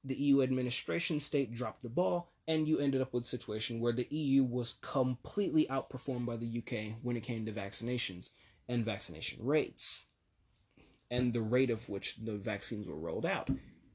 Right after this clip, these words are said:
A country a fraction of the size of the E U with a fraction of the population completely outperformed the entirety of the E U and humiliated them. And it, because the E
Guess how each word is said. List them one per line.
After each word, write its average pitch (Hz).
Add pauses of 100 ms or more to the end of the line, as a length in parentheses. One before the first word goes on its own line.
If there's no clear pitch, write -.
(840)
A 127
country 147
a 120
fraction 143
of 113
the 113
size 120
of 110
the -
E 117 (100)
U 135
with 110
a 104
fraction 135
of 107
the -
population 156 (760)
completely 160
outperformed 127
the 92
entirety 107
of 69
the -
E 101
U 101
and 113
humiliated 147
them. - (440)
And 127
it, 110 (800)
because 143
the 147
E 151